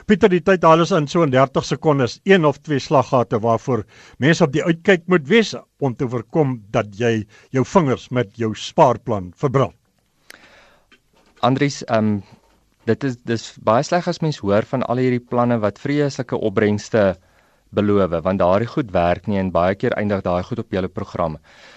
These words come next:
Speaker 2: So my aanbeveling aan mense is, bly asseblief by 'n baie bekende naam, ehm, of dit nou die groot banke of die groot batebestuurders of die groot versekeraars is,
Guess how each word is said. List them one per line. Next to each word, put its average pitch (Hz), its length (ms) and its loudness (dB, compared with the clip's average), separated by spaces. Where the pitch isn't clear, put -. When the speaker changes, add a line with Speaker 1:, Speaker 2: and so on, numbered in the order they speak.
Speaker 2:
So 120 360 4
my 107 340 2
aanbeveling 139 540 0
aan 131 140 0
mense 120 380 0
is, 160 220 -6
bly 110 200 2
asseblief 120 640 -4
by 98 100 -2
'n 98 180 -4
baie 98 260 0
bekende 110 520 -2
naam, 113 500 2
ehm, 90 280 -2
of 107 140 -6
dit 123 120 -4
nou 101 120 0
die 90 80 -6
groot 131 360 -2
banke 127 320 2
of 143 120 0
die 107 80 -6
groot 135 300 0
batebestuurders 127 840 0
of 117 80 -8
die 104 80 -10
groot 131 300 -4
versekeraars 143 720 -2
is, - 260 -6